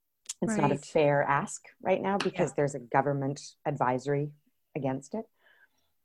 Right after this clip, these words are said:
Speaker 1: Um, so all of a sudden, instead of being able to move things forward in this, like, "Okay, I've got a little bit, we'll do a little bit. Okay, I've got a little more, we can do a little more, and we'll space it out and move it around."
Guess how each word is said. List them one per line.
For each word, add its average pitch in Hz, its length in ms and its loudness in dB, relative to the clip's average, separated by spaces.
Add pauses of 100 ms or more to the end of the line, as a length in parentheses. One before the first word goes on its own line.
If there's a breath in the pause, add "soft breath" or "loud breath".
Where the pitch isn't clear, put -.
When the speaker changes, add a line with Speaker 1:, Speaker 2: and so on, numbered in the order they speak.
(100)
Speaker 1:
Um, 165 680 6 (1000)
so 214 200 10
all 220 180 12
of 269 80 10
a 269 60 8
sudden, 170 340 4
instead 190 380 4
of 226 100 4
being 190 240 4
able 170 220 2
to 175 180 -6
move 165 520 2
things 180 420 -4
forward 151 520 6
in 156 220 0
this, 147 320 0
like, 147 280 4 (280 soft breath)
"Okay, 208 260 8
I've 165 100 6
got 165 120 10
a 160 60 8
little 208 220 10
bit, 262 260 8
we'll 196 100 6
do 180 160 6
a 160 100 8
little 131 140 6
bit. - 420 -6
Okay, 208 200 8
I've 160 100 6
got 156 140 6
a - 20 4
little 185 200 8
more, 196 380 6
we 180 120 2
can 170 160 -2
do 151 80 8
a - 80 6
little 143 120 2
more, 143 400 2 (520 loud breath)
and 180 100 8
we'll 151 80 10
space 151 400 4
it 170 80 6
out 170 180 10
and 160 120 2
move 147 160 4
it 143 80 6
around." 143 360 2